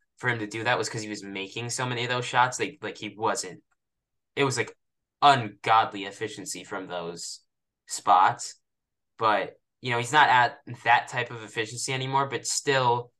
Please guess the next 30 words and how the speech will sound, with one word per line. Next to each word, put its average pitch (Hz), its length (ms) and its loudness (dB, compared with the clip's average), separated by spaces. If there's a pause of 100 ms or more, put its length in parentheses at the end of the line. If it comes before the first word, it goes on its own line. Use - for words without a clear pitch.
(400)
um, 95 600 2 (360)
you 139 140 -6
know, 107 200 -2
you 123 180 -4
look 143 220 0
at 120 120 0
the - 80 -10
three-point 131 480 -2
shot, 98 380 2 (300)
and 131 60 -4
he's 139 120 -2
only 180 160 4
shooting 147 340 -2
thirty-four 127 400 0
percent 117 340 -4
from 113 140 -12
three 117 240 -6
on 107 140 -2
the 101 80 -6
year. 113 500 2 (320)
But 110 260 2
I 120 120 -2
think 160 200 -2
in 139 80 -2
the 117 120 0
last 110 680 2 (300)
ten 127 180 0
to 117 80 -2
fifteen 110 560 -8
games, 101 760 -6